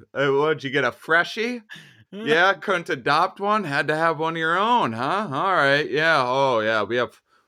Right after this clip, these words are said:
Speaker 1: we have plenty of resources. Thanks, thanks for your freshie." No, but I, I,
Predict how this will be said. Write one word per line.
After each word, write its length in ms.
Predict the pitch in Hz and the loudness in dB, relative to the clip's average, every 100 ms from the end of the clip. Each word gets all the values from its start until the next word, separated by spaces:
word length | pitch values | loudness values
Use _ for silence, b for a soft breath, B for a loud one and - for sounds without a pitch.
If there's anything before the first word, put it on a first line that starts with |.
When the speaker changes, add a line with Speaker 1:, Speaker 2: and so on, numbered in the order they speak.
| - | 0
Speaker 1:
we 100 | 135 | 2
have 180 | 117 - | 2 -2
plenty 360 | 120 123 127 | -2 0 0
of 100 | 104 | -2
resources. 880 | 101 101 - 98 95 - 95 90 - | -2 -4 -2 -2 -2 -4 -8 -10 -8
Thanks, 480 | 135 131 123 - - | -4 -2 -4 -10 -10
thanks 260 | 139 131 - | -4 -4 -4
for 120 | 135 | 0
your 180 | 127 117 | 2 0
freshie." 600 | - 135 131 - 113 110 b b b b 107 | 0 0 0 -2 -4 -6 b b b b -2
No, 260 | 107 104 B B | 0 0 B B
but 160 | 139 139 | 0 4
I, 260 | 135 139 139 | 4 4 2
I, 320 | 131 127 127 | 2 4 4